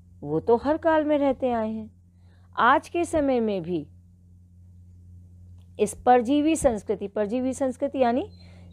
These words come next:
जो सामंती वर्ग की बनावटी शैली है, इसके, अ, ढोने वाले, इसको ले जाने वाले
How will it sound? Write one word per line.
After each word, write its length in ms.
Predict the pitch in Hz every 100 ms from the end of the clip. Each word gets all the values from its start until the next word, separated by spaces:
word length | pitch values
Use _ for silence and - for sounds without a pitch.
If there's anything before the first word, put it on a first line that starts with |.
| -
जो 140 | 269
सामंती 540 | 262 247 233 247 269
वर्ग 220 | 269 269 262
की 140 | 285
बनावटी 500 | 233 233 240 262 311
शैली 420 | - 214 185 185
है, 160 | 180 165 - 233
इसके, 540 | 226 254 254 254 247 - - _ -
अ, 300 | 190 208 202
ढोने 440 | 190 208 262 262 247
वाले, 280 | 208 180 180
इसको 340 | 220 - 277
ले 220 | 254 294
जाने 360 | 269 247 202 208
वाले 400 | 202 196 220